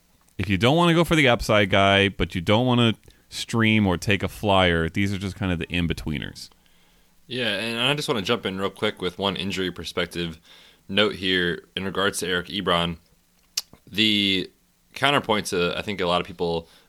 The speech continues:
Speaker 2: buying into Eric Ebron is the Jack Doyle argument, and he's currently dealing with a repaired labrum in his hip, so he's a question mark for week one and for training camp, too. So, you know, if Eric Ebron enters the season as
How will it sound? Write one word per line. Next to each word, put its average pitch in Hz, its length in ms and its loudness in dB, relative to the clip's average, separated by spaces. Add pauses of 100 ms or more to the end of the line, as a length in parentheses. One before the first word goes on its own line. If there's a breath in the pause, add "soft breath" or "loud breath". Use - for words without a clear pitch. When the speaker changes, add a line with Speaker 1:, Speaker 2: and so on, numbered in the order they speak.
Speaker 2:
buying 107 220 4
into 98 160 0
Eric 90 200 -2
Ebron 85 380 -2
is 85 120 -6
the 90 100 -6
Jack 92 320 2
Doyle 90 420 0
argument, 87 540 -2 (460 soft breath)
and 104 460 2 (240)
he's 156 360 -4
currently 104 280 -4
dealing 95 260 -2
with 90 140 -8
a 92 40 -4
repaired 98 420 0
labrum 90 400 0
in 87 60 -4
his 80 180 -8
hip, 101 240 -2
so 87 320 -2 (320 soft breath)
he's 170 180 -2
a - 60 -2
question 113 340 -2
mark 90 160 -2
for 95 140 -8
week 90 180 -4
one 87 220 -2
and 85 120 -6
for 87 100 -12
training 95 320 -4
camp, 85 320 -4
too. 98 360 0 (420 soft breath)
So, 107 500 2 (420)
you 120 100 -4
know, 104 140 0
if 98 220 -2
Eric 117 200 0
Ebron 104 360 -2
enters 101 280 -2
the 87 60 -16
season 95 380 -6
as 90 500 0